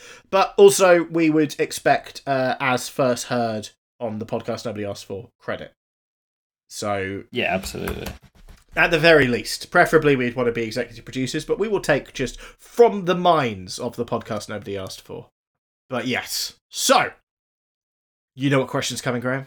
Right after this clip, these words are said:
Speaker 1: 'cause this is now the, the, the, the reason for this po-, uh, podcast. Uh, what is the top three of your three?
Speaker 2: Top three of my three. So in third place, we're gonna go Sniffer Dogs, um, just because it is maybe not as well-rounded as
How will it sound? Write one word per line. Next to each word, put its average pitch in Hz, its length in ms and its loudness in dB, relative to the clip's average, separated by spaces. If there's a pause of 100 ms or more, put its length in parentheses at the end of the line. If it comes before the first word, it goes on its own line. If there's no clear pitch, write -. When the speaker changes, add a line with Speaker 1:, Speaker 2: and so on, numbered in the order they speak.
(100)
Speaker 1:
'cause - 80 -18
this 135 160 -4
is 127 80 -8
now 139 220 -2
the, 127 140 -4
the, 135 140 -6
the, 147 140 -2
the 156 160 -2
reason 147 400 0
for - 80 -6
this 117 160 -6
po-, - 140 -6
uh, 117 200 -4
podcast. 139 460 -4 (360)
Uh, 175 200 2 (160)
what 202 260 4
is 185 340 2 (220)
the 233 180 6
top - 300 -2
three 180 460 -6 (500)
of 202 160 -2
your 127 240 4
three? 139 400 -6 (240)
Speaker 2:
Top 170 200 0
three 143 100 0
of 131 80 0
my 120 100 2
three. 98 300 2
So 110 120 -2
in 110 60 2
third 147 320 6
place, 127 420 4
we're 117 160 -2
gonna 113 140 4
go 104 140 8
Sniffer - 300 -2
Dogs, - 540 -4 (200)
um, 92 480 0 (280)
just 101 160 -12
because 98 600 0
it - 560 -4
is 175 340 -8
maybe 98 300 -2
not 90 140 -2
as 90 100 -8
well-rounded 90 720 -4 (460)
as 92 340 -10